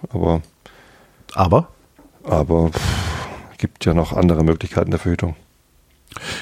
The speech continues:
Speaker 2: Ja, aber das ist halt komfortabel so, ne? Klar, wenn du, wenn du sagst, ich, eventuell will ich noch mal ein Kind kriegen, dann, äh, ist das sicher immer noch mal ein anderer, wie,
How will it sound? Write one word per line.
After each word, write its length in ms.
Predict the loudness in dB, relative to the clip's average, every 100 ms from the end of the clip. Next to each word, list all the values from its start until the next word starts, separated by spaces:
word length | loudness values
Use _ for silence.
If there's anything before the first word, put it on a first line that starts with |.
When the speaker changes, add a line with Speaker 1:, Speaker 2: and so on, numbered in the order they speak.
| 2
Speaker 2:
Ja, 160 | 4
aber 260 | 6 6 4
das 120 | 4
ist 120 | 2
halt 100 | 2
komfortabel 580 | 2 2 2 4 4 4
so, 160 | 2 0
ne? 120 | 0
Klar, 200 | 2 4
wenn 100 | 4
du, 140 | 4 4
wenn 120 | 4
du 60 | 4
sagst, 240 | 2 0
ich, 120 | -6 -6
eventuell 560 | -4 2 2 4 4
will 100 | 4
ich 80 | 4
noch 100 | 4
mal 100 | 4
ein 80 | 4
Kind 180 | 2 2
kriegen, 300 | 4 4 2 -4 -18 -16 -16 -16 -18 -6 2
dann, 280 | 4 4
äh, 360 | 4 4 4 2
ist 120 | 0
das 80 | -2
sicher 140 | 2 2
immer 100 | 2
noch 80 | 2
mal 120 | 2
ein 60 | 2
anderer, 480 | 2 2 2 0 -6 -16
wie, 80 | -10